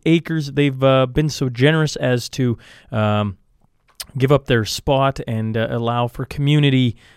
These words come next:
uh, um, uh, community events that are coming up. So, um, we have September twentieth for the kids' sake is planning to be a part of the One Million March for Children happening across Canada, and they're gonna be doing it here in Lloydminster.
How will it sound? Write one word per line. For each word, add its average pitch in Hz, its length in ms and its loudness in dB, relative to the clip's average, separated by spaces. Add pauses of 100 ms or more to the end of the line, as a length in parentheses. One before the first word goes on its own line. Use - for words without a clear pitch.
(140)
uh, 110 420 -2
um, 123 380 -10
uh, 113 260 -8 (160)
community 139 340 0
events 135 340 -2
that 113 120 -6
are 113 80 -6
coming 107 240 -6
up. 101 140 -8
So, 113 280 -4 (340)
um, 107 400 -2
we 120 140 -2
have 127 320 -2
September 175 520 -2
twentieth 156 580 -2
for 156 280 -2
the 147 100 -8
kids' 147 260 -6
sake 139 360 -4 (400)
is 123 240 -2
planning 143 480 -2
to - 80 -6
be 135 80 0
a 120 60 0
part 139 200 -2
of 123 100 -4
the 120 80 -2
One 143 300 0
Million 139 360 0
March 127 280 -2
for - 160 -8
Children 135 480 -2
happening 123 380 -6
across 123 380 -6
Canada, 123 500 -6 (100)
and 123 160 -8
they're 120 120 -6
gonna 120 80 -4
be 120 80 -4
doing 120 240 -2
it 107 80 -4
here 131 260 -4
in 117 200 -4
Lloydminster. 127 600 -4